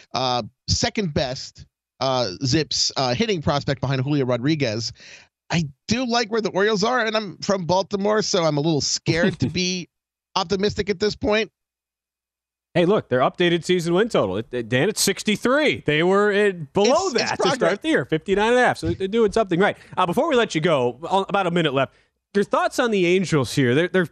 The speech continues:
Speaker 2: still plus two thirty to come out of the A L West. They just take three or four from Oakland, and, and they've been off to a great start. Uh, what are your sixty second, second thoughts on the, uh, Angels of Los Angeles this year?
Speaker 1: Well, one of the conditions for the Angels to succeed is to actually find secondary talent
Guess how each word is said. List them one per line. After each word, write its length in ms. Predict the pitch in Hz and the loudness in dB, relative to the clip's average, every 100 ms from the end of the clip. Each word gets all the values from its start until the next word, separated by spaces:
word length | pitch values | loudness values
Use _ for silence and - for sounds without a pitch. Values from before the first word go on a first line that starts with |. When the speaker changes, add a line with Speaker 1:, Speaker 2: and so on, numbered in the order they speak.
| _ - | _ -8
Speaker 2:
still 540 | - 370 392 294 185 _ | -4 0 0 0 -6 _
plus 260 | - 311 - | -2 -2 0
two 220 | - 262 | -2 -2
thirty 320 | - 240 233 | 0 -2 0
to 100 | 185 | 0
come 160 | 165 196 | 0 0
out 120 | 190 | 2
of 40 | 170 | 2
the 160 | 170 | 2
A 140 | 180 170 | 4 4
L 160 | 160 | 4
West. 340 | 170 165 - - _ _ _ 160 | 4 2 -2 -12 _ _ _ 0
They 60 | |
just 260 | 185 - - | 2 0 -2
take 220 | 190 - | -2 0
three 180 | 180 175 | 2 2
or 60 | |
four 240 | - 170 165 | 2 0 2
from 160 | 151 | 2
Oakland, 300 | 156 156 156 | 2 2 0
and, 60 | 139 | 2
and 120 | 135 | 2
they've 120 | 151 | 2
been 140 | 139 151 | 2 2
off 140 | 147 | 0
to 160 | - 135 | 0 0
a 20 | |
great 240 | 123 143 | 2 -2
start. 340 | - 143 135 - _ - | 0 0 0 -2 _ -2
Uh, 60 | 135 | 2
what 160 | 185 | 4
are 60 | 208 | 2
your 120 | 180 | 2
sixty 380 | - 180 - 156 | 0 -2 0 -2
second, 320 | 156 156 147 | 0 -2 -4
second 320 | - 156 139 | -2 0 0
thoughts 260 | 147 143 - | 2 0 0
on 120 | 135 | 0
the, 220 | 127 123 | 2 2
uh, 60 | 113 - | 0 0
Angels 480 | 143 143 123 120 | 0 2 2 2
of 320 | 113 120 113 101 _ | 0 0 -2 -6 _
Los 340 | 107 131 127 123 | 0 0 0 0
Angeles 440 | 123 101 92 - | 0 0 -4 -4
this 180 | 82 - | -8 -8
year? 140 | - - _ _ _ _ _ _ | -10 -14 _ _ _ _ _ _
Speaker 1:
Well, 120 | - 202 | -2 2
one 160 | 285 | 2
of 40 | 302 | 0
the 60 | |
conditions 460 | - 214 220 214 196 | -2 -2 -2 -2 -2
for 100 | 190 | -2
the 100 | 175 | -2
Angels 440 | 170 190 175 180 - | -2 0 0 -2 -2
to 140 | 185 | -2
succeed 460 | 151 160 - 175 156 | 0 -2 -2 0 0
is 80 | 143 | 2
to 140 | 147 | 2
actually 260 | 180 - 175 | 0 -2 -4
find 340 | - 160 147 | 0 0 0
secondary 520 | 165 147 156 147 143 | -2 -2 0 0 0
talent 380 | 135 151 139 | 2 2 0